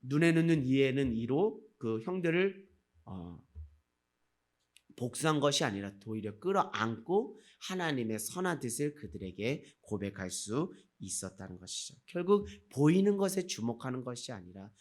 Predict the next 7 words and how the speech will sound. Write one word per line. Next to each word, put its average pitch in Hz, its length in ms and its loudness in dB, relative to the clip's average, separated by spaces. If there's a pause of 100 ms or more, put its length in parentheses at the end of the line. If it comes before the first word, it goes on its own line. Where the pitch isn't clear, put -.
(280)
보이지 123 440 0
않지만 104 480 -6
영원한 165 640 -4 (240)
그 139 300 -2
세계에 156 760 -2 (100)
주목했다는 110 1120 -6
것이죠. 98 500 -14